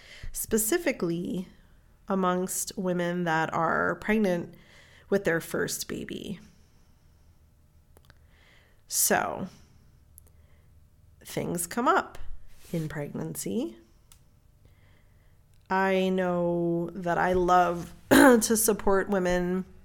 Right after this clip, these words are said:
in exploring their own birth, for example. And most of the time,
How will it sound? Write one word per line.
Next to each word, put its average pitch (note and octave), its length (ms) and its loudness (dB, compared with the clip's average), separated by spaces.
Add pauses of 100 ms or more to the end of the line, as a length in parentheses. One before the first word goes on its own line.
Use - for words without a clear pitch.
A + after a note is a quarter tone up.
(600)
in F3+ 520 0
exploring G3+ 640 2
their G3 200 2
own A3+ 220 4
birth, - 560 -6 (340)
for - 200 -4
example. - 760 -6 (1400)
And E3+ 680 0 (1400)
most - 400 0
of - 100 -2
the - 100 -4
time, - 680 -2